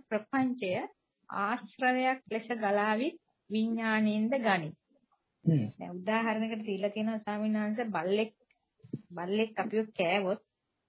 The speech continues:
Speaker 2: හ්ම්.
Speaker 1: ඒ වෙලේ අර ධාතුවට ධාතුව ගැටුණු වෙලාවේ, කියන්නේ කයයි පොට්ටබ්බයයි ගැටුණු වෙලාවේ විඥාණයෙන් දැනගත්තා. එතකොට ස්පර්ශය නිසා ඒ සංඥාවට සංස්කාර කරලා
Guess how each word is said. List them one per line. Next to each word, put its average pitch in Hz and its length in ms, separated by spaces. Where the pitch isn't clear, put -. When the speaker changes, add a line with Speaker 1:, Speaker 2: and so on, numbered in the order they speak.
Speaker 2:
හ්ම්. 170 220
Speaker 1:
ඒ 165 120
වෙලේ 202 280
අර 180 140
ධාතුවට 190 480
ධාතුව 175 420
ගැටුණු 190 380
වෙලාවේ, 190 380
කියන්නේ 165 240
කයයි 180 240
පොට්ටබ්බයයි 196 800
ගැටුණු 180 480
වෙලාවේ 202 580
විඥාණයෙන් 196 680
දැනගත්තා. 185 760
එතකොට 190 360
ස්පර්ශය 196 600
නිසා 214 420
ඒ 208 140
සංඥාවට 202 640
සංස්කාර 202 680
කරලා 190 420